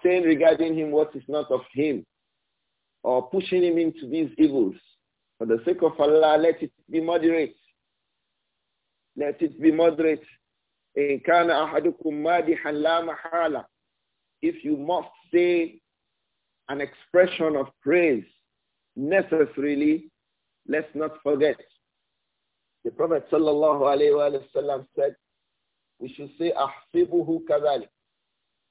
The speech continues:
That is how I have seen him. Wallahu hasibuhu. Allah has a better account of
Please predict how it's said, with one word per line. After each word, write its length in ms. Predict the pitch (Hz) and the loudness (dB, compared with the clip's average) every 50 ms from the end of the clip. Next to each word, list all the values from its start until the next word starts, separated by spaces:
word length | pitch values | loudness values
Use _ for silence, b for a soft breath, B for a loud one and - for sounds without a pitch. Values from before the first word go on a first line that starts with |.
| _ _ _ | _ _ _
That 220 | 127 156 160 - | -4 -4 -4 -6
is 80 | - 120 - | -14 -20 -16
how 280 | - 131 143 151 147 - - | -6 0 2 2 2 4 2
I 100 | 131 123 | -2 -2
have 180 | 117 117 117 - _ _ _ | -2 -4 -8 -8 _ _ _
seen 200 | 156 170 170 160 | -2 -2 -2 -2
him. 340 | 156 143 156 156 147 123 92 _ _ _ _ _ _ _ _ _ _ _ _ _ | -4 -6 -6 -6 -6 -8 -10 _ _ _ _ _ _ _ _ _ _ _ _ _
Wallahu 720 | - 147 147 143 139 151 156 160 165 156 147 147 143 135 | 0 0 0 2 4 6 8 8 8 8 6 4 0 -2
hasibuhu. 840 | - - 123 123 - - 160 165 156 131 131 131 117 127 120 110 110 - _ _ _ _ _ _ _ _ _ _ _ | -2 -8 -10 -10 -4 0 2 2 2 4 2 2 4 4 0 0 0 -6 _ _ _ _ _ _ _ _ _ _ _
Allah 300 | - 143 156 165 165 151 135 | -2 -2 0 2 0 0 0
has 180 | 147 147 156 139 | -2 -2 0 0
a 40 | 143 | 0
better 420 | 120 110 151 151 - 151 151 147 143 | 0 0 -2 -2 -2 -6 -6 -6 -6
account 340 | - - - 143 151 151 - | -8 -8 -8 -8 -8 -6 -4
of 120 | 131 123 | -6 -6